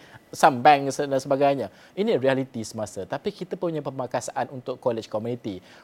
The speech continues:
untuk segala college yang mengajar tived dan sebagainya, kepakaran ini, ag-, masih ada lagi ketinggalan bila kita sifatkan berbanding dengan pertumpuan kepada I P T. Saya suka point ini. Bagaimana untuk kita mengangkat lebih cepat? Sebab kalau kita lambat nak push benda ni, dia,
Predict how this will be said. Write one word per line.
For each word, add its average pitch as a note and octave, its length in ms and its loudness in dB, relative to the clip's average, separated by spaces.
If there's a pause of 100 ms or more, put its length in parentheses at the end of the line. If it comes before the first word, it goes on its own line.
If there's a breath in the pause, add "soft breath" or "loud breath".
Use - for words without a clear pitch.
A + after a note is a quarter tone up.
untuk C3 400 -4
segala C3+ 320 4
college C3 320 2
yang A#2+ 80 -8
mengajar B2 240 0
tived B2 320 -2
dan A2+ 80 -6
sebagainya, A#2+ 480 -2
kepakaran A#2 480 0
ini, E3 240 -4 (400 soft breath)
ag-, D3+ 240 4 (220)
masih C#3+ 240 2
ada E3+ 80 0
lagi D#3 160 -4
ketinggalan C3 480 6
bila A2 160 -4
kita A2+ 160 -8
sifatkan A2 400 -4
berbanding G#2+ 320 -4
dengan A2 240 -6
pertumpuan A#2 400 -4
kepada G#2 200 -6
I G2 40 -8
P G#2+ 80 -14
T. - 80 -12
Saya C3+ 160 -4
suka D3 240 6
point B2+ 280 2
ini. G#2+ 200 -8
Bagaimana G3+ 360 -4
untuk D#3+ 80 -8
kita D3+ 120 -4 (240)
mengangkat C#3 720 0
lebih C3 240 -2 (160)
cepat? - 400 0 (160 soft breath)
Sebab D#3 240 0
kalau G3 160 4
kita G3+ 160 -2
lambat E3 400 6
nak B2+ 80 -10 (160)
push C#3+ 240 0
benda C3 240 -2
ni, C#3 160 -4
dia, D#3 320 2